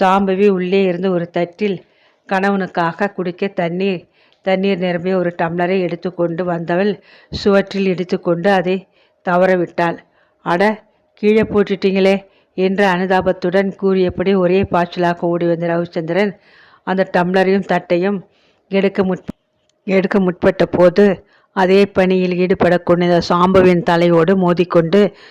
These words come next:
"சாரி மிஸ்ஸஸ் பார்த்திபன்" என்று சிரித்துக்கொண்டு விலகினான். குங்குமமாக சிவந்து போன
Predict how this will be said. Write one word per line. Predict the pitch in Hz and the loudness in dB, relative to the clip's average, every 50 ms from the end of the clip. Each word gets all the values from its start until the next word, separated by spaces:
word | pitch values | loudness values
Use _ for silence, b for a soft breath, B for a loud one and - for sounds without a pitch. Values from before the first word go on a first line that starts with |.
| B B B B | B B B B
"சாரி | B - - 208 190 185 190 202 208 | B -4 0 2 4 4 6 6 6
மிஸ்ஸஸ் | 202 185 185 180 - - 185 180 - - | 4 4 2 0 0 -2 -2 -2 -2 0
பார்த்திபன்" | 190 180 175 175 - 190 180 170 180 175 175 175 b b b b | 0 0 0 0 0 -2 0 0 0 -2 -2 -4 b b b b
என்று | _ 190 190 185 175 185 | _ -2 0 0 0 -2
சிரித்துக்கொண்டு | 190 - 202 185 180 180 - - 175 - 180 170 160 180 190 | -2 -2 -2 0 0 0 -2 -4 -2 0 0 0 2 2 2
விலகினான். | 175 175 170 175 156 165 165 165 156 151 - b b b b b b _ | 2 2 2 2 0 0 -2 -2 -2 -4 -6 b b b b b b _
குங்குமமாக | - 190 196 196 196 190 190 190 185 185 180 185 180 175 202 | -2 0 2 4 4 4 4 4 4 2 2 2 2 0 -2
சிவந்து | 190 - - 185 185 185 180 185 180 | -4 -2 0 0 0 2 2 0 0
போன | - 185 180 180 180 | 0 -2 0 0 -2